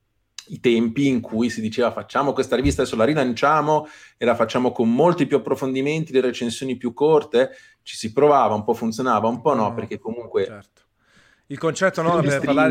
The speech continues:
Speaker 1: restringi.
Speaker 2: per banalizzare anche e far capire a chi è in chat, eh, eh, eh, di Edge in generale, no? Che Edge è una delle poche riviste che è riuscita a sostenersi, eh, fac-,
Speaker 1: Mm.
Speaker 2: facendo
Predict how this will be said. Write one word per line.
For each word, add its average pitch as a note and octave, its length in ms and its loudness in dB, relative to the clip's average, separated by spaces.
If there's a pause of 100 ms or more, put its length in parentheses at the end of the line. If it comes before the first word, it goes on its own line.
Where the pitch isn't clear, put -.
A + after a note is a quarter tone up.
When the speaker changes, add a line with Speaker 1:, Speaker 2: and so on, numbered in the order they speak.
(160)
Speaker 1:
restringi. A2 300 -6
Speaker 2:
per D3+ 200 -4
banalizzare C#3+ 680 -2
anche C#3+ 200 -6
e - 20 -12
far C#3 180 -6
capire C3+ 340 -6
a C3 80 -6
chi C#3 140 -10
è C3 80 -6
in B2+ 100 -12
chat, C3+ 360 -8
eh, B2+ 400 -12 (100)
eh, C#3 560 -14
eh, B2 60 -12
di C#3 140 -8
Edge C3+ 680 -4
in C3+ 120 -12
generale, B2 500 -6
no? C3+ 180 -6
Che B2+ 180 -10
Edge B2+ 220 -10
è - 20 -6
una C3 200 -10
delle B2 160 -10
poche B2 240 -12
riviste A#2+ 420 -12
che A#2+ 80 -10
è A#2 40 -10
riuscita B2 540 -10 (520)
a B2+ 100 -12
sostenersi, C#3+ 840 -6
eh, B2+ 560 -8 (180)
fac-, F3+ 140 -2 (100)
Speaker 1:
Mm. F3+ 160 -2
Speaker 2:
facendo C#3 920 -2